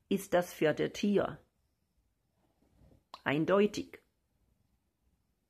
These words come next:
Und wenn wir dann weiterschauen,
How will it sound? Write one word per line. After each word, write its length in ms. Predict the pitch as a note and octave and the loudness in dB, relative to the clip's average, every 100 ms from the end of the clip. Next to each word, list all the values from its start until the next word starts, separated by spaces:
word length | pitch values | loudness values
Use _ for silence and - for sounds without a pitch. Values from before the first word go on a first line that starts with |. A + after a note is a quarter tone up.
| _ _ _ _ _ _ _ _ _ _ _ _ _ - | _ _ _ _ _ _ _ _ _ _ _ _ _ -12
Und 100 | B2+ | -4
wenn 120 | E3 | -2
wir 120 | E3 E3 | 0 2
dann 200 | D#3 D3+ | 0 2
weiterschauen, 880 | E3+ G#3+ G3+ - C#3 C#3 D#3+ F#3+ | 2 4 2 2 0 0 -2 -4